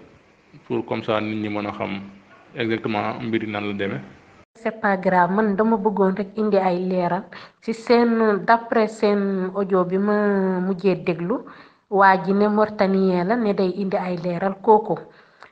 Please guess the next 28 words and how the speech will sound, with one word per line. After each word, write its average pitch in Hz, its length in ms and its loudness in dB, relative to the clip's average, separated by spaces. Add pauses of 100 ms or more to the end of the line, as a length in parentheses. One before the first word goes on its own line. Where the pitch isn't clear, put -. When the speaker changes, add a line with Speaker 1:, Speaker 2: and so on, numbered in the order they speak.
(120)
Speaker 2:
moom 185 400 2
daa 180 220 6
waxul 170 320 -2
dëgg. 156 240 -6 (720)
Parce 208 280 0
que 247 120 -2
ñun 247 200 4
fii 262 200 2
li 233 160 2
ñuy 285 260 4
dund 214 280 2
fii 190 340 -4
nii, 185 300 0
ñun 208 140 0
Sénégalais 196 520 -2 (100)
yi, 151 100 -12 (480)
wallahi 202 580 4
azim, 185 380 -4
métti 208 280 -4
na 202 100 0
métti 185 280 -4
goo 180 200 -2
xamante 180 500 -2
ni 160 220 -6 (640)
nit 226 260 4
mënul 277 380 6
toog 196 200 8
sax - 300 -2